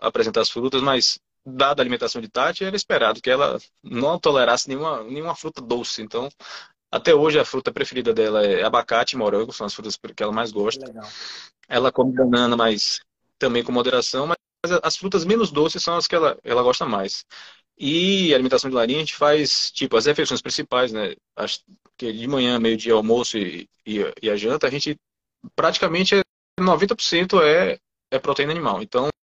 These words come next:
Speaker 1: é uma carne moída com, é um quiabo, abóbora, é batatinha, cenoura, assim, mas a maior parte vai ser sempre a proteína animal, nas refeições.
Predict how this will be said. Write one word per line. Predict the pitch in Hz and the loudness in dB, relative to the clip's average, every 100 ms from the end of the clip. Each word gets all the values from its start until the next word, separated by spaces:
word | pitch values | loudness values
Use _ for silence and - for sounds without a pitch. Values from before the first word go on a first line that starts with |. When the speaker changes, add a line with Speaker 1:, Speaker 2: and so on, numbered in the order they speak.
| - | 0
Speaker 1:
é | 139 120 | 0 2
uma | 123 120 | 0 0
carne | 120 123 | -2 -2
moída | 120 120 135 117 | -2 -2 0 0
com, | 113 104 - - - - - _ | -2 -4 -8 -18 -16 -18 -20 _
é | 110 | 0
um | 113 | 2
quiabo, | 117 117 123 117 107 | 2 4 4 4 4
abóbora, | - 123 123 113 113 104 98 | 6 6 6 6 4 4 0
é | 98 98 | -2 -2
batatinha, | 107 92 92 - 120 123 120 107 101 90 | -4 -4 -6 -6 -4 -4 -4 -4 -6 -6
cenoura, | - 101 107 127 139 123 113 | -6 -4 -2 0 2 2 2
assim, | 110 123 127 | 0 -2 -2
mas | 135 139 - _ _ _ _ - | -2 -2 -6 _ _ _ _ -2
a | 156 | 2
maior | 180 | 2
parte | 156 147 | 2 2
vai | 175 151 | 2 2
ser | - 151 175 - _ _ | 2 0 -2 -6 _ _
sempre | - - 156 - | -4 -2 0 0
a | |
proteína | 151 151 160 | 0 0 0
animal, | 131 123 | -4 -2
nas | 123 139 | 0 0
refeições. | 156 170 151 113 101 - - | 0 -2 -4 -6 -8 -10 -14